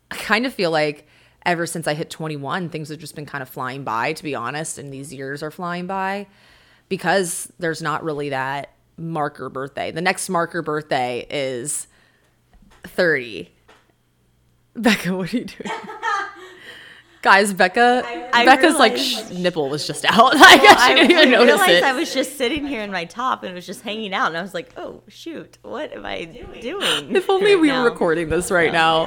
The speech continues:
Speaker 2: Yeah,
Speaker 1: Uh,
Speaker 2: thank
Speaker 1: video
Speaker 2: God we
Speaker 1: recording it.
Speaker 2: aren't. Thank God we aren't, but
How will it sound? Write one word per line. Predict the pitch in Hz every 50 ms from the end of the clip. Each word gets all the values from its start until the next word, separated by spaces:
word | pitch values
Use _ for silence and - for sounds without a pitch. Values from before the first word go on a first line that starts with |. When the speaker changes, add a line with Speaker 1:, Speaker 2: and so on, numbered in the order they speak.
| - - 247
Speaker 2:
Yeah, | 233 254 277
Speaker 1:
Uh, | 240 214 185
Speaker 2:
thank | 196 175
Speaker 1:
video | 214 208 226 220 202 196
Speaker 2:
God | 185
we | 180
Speaker 1:
recording | 196 202 196 170 160 165 165 165
it. | 165 170
Speaker 2:
aren't. | 247 269 226 202 196 208 214 - 262 - - - - _ _ -
Thank | - - 277 240 - -
God | 220 226 247 262 226
we | 190 175 170
aren't, | 175 196 226 202 185 180 180 - - - -
but | - - - - -